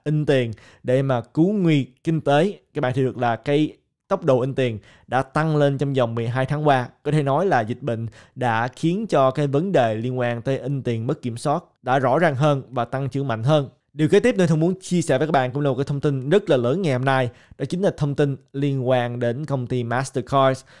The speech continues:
Thì, à, các bạn có thể biết là Mastercard là công ty, à, mà phát hành những cái thẻ tín dụng, những cái thẻ ngân hàng các bạn sử dụng đó.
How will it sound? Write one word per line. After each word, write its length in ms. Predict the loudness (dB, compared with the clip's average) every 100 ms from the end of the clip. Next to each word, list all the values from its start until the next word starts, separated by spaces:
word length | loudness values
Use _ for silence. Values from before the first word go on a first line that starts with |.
| _
Thì, 240 | 0 4 4
à, 60 |
các 140 | 4 2
bạn 140 | 2
có 80 | 2
thể 100 | 2
biết 160 | 2
là 100 | 2
Mastercard 560 | 0 0 -2 -2 2 2
là 60 | 2
công 220 | -2 0
ty, 320 | 2 2 0 -4
à, 220 | -2 -2
mà 240 | -2 -2
phát 260 | -4 -6 -4
hành 200 | -4 -4
những 100 | -4
cái 120 | -4
thẻ 180 | -4 -2
tín 160 | -2 2
dụng, 280 | 2 0 -6
những 160 | -8 -4
cái 20 |
thẻ 100 | -2
ngân 120 | 0
hàng 180 | -2 0
các 60 | -2
bạn 120 | -2
sử 140 | 0
dụng 260 | 0 0 2
đó. 160 | 0